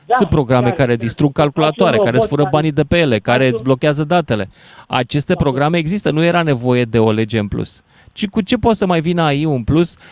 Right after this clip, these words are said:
Speaker 2: ca să ai nevoie de o lege extra pe partea de infracționalitate?
Speaker 1: Până, până acum,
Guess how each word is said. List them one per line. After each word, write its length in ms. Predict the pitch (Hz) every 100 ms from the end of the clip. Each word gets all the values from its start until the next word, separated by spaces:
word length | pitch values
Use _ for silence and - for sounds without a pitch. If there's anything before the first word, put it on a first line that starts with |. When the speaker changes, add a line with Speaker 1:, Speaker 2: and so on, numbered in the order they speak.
| -
Speaker 2:
ca 140 | - 160
să 120 | 190
ai 80 | 185
nevoie 340 | 165 131 156
de 120 | 135
o 120 | 139 123
lege 480 | 131 127 131 -
extra 320 | 127 - 151 147
pe 100 | 131
partea 380 | 147 147 139
de 240 | 117 135 160 _
infracționalitate? 1040 | 156 160 165 156 - 151 143 135 95 - - - - - - _ - _ _
Speaker 1:
Până, 140 | 180 - -
până 200 | 196 196
acum, 560 | 170 - 208 202 170